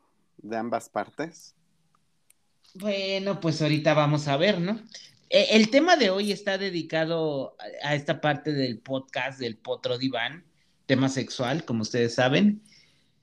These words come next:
Speaker 2: Tercer viernesito. Y va, va vinculado a esta parte cuando nos toca justamente, pues, echar patrulla, ¿no? Con tu pareja. Y a veces te
Speaker 1: Vale.
Speaker 2: pa-, a veces te pasa más con,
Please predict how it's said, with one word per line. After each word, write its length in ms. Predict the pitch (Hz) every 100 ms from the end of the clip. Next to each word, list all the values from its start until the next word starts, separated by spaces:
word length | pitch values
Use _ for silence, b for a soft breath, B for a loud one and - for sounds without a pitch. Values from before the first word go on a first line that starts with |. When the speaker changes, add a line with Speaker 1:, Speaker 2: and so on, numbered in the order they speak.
| _ _ -
Speaker 2:
Tercer 400 | 190 165 190 175
viernesito. 1000 | 170 160 151 151 139 160 143 214 269 269 _ _ - _ - _ -
Y 140 | 175
va, 240 | 170 185 175
va 220 | 175 190
vinculado 480 | 214 208 165 160 170
a 40 |
esta 240 | 170 165
parte 340 | 156 151 165 165
cuando 540 | 147 127 123 120 113 b b b
nos 260 | 147 156 -
toca 300 | 190 175 170
justamente, 680 | 165 156 160 156 156 165 151
pues, 220 | 139 135
echar 380 | 147 190 180 -
patrulla, 540 | 180 - 240 214 202
¿no? 140 | 208 269 - _ _ _ b b _ -
Con 260 | 170 175
tu 160 | 175 156
pareja. 640 | 185 208 240 240 220 214 - _ _ _ _ _ _ _ _
Y 200 | - 170
a 100 | 190
veces 260 | 202 214 214
te 100 | 196
Speaker 1:
Vale. 100 | 180
Speaker 2:
pa-, 180 | 190 -
a 120 | 165
veces 360 | 175 180 214 208
te 100 | 170
pasa 340 | - 170 185
más 320 | 165 165 170 -
con, 560 | - 135 127 123 117